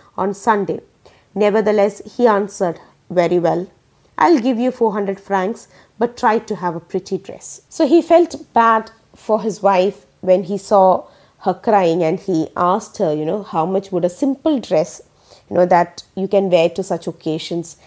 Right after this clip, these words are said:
uh, cost. Now she thinks of an amount that would, uh, neither be refused by him nor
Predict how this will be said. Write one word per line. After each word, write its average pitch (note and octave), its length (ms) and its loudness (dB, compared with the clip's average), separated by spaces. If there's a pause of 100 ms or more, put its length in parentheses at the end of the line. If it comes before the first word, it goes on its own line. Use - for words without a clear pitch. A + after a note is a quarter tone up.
(260)
uh, - 100 -4 (180)
cost. - 340 -4 (500)
Now G#3+ 120 -2
she A#3+ 160 -6
thinks C#4 400 -2
of C4+ 160 0
an C4+ 100 4
amount G#3 420 0
that A3 260 0
would, A3+ 320 2
uh, E3+ 360 0 (140)
neither F#3+ 480 2
be D4 160 0
refused C4 460 -2
by A#3+ 180 2
him C4+ 200 0 (480)
nor G3 400 2